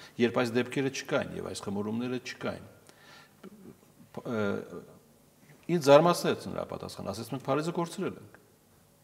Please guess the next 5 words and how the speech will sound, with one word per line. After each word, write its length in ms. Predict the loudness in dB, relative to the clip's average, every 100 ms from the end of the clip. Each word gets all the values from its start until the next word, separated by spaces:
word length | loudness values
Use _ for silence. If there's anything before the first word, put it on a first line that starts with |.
| _ _ _ _ _ _ _ _ _ _ _ _ _ _ _ _ _ _ _ _ _ -20 -20 -20 -20 -20 _ 2
Փարիզը 360 | 2 2 -2
կորցրել 460 | -6 -6 -6 -6 -6
ենք։ 160 | -12 -20 -20 -20 -20 -12
Եվ 260 | 4 4 4 2
այն, 260 | 2 2